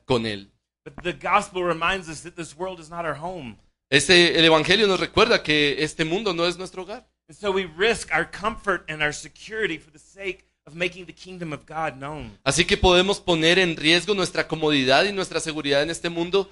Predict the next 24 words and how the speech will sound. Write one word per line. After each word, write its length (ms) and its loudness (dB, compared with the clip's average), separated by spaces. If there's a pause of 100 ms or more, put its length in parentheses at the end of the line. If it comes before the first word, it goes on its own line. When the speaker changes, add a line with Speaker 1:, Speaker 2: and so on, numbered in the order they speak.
(180)
Speaker 1:
solo 360 2
para 160 4
dar 140 6
a 100 0
conocer 420 -2
el 100 -2
reino 300 -8
de 120 -10
Cristo. 420 -20
Speaker 2:
We're 120 -10
not 260 0
living 260 -2
for 160 -4
a 60 -2
kingdom 400 -8
here 140 -2
on 140 -2
earth, 260 -2
we're 140 -10
living 280 -8
for 180 -10
a 80 -6
kingdom, 440 -12 (260)
uh, 140 -6